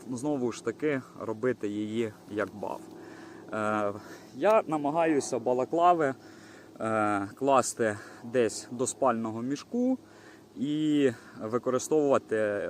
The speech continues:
вночі, коли холодно, вже надягати на голову, щоб через голову, м, ну, наше тепло не йшло назовні. Так само можна використовувати і баф. Е, зараз маю ще от такий літній баф. М, з-, зараз маю ще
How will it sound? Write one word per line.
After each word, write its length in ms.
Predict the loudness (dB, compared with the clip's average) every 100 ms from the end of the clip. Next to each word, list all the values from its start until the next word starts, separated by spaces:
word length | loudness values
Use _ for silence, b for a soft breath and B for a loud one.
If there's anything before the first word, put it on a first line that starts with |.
| -6
вночі, 420 | -4 -4 -2 -4
коли 260 | -2 -2 -2
холодно, 540 | 0 0 0 -2 -6
вже 200 | -8 -6
надягати 560 | -6 -4 0 0 0 -2
на 100 | -4
голову, 440 | -2 0 0 -2
щоб 180 | -6 -8
через 280 | -8 -8 -4
голову, 340 | -2 0 -2
м, 840 | -4 -8 -8 -8 -6 -6 -4 -4 -4
ну, 100 | -2
наше 340 | 0 -2 -4
тепло 400 | -8 -8 -2 0
не 140 | 0 -4
йшло 360 | -4 -2 -2 B B B B B -4
назовні. 500 | -2 0 -2 -4 -12 B B 2
Так 140 | 2 6
само 260 | 4 4
можна 280 | 0 0 2
використовувати 840 | 0 0 -2 0 0 2 0 0 -2
і 40 |
баф. 280 | 0 0 -2 B B B -6
Е, 300 | 0 2 2 2
зараз 380 | 2 2 2
маю 320 | 0 0 0 -2
ще 220 | -4 -2
от 180 | -2 -4
такий 300 | -6 -4 -2
літній 400 | -2 -2 -4 -2
баф. 340 | 4 6 6 2 -18 -18 B B B B B B -20 -14
М, 640 | -8 -6 -4 -4 -4 -6
з-, 180 | -6 -10
зараз 440 | -4 0 2 0 2
маю 340 | 2 4 2
ще 380 | 0 -2 0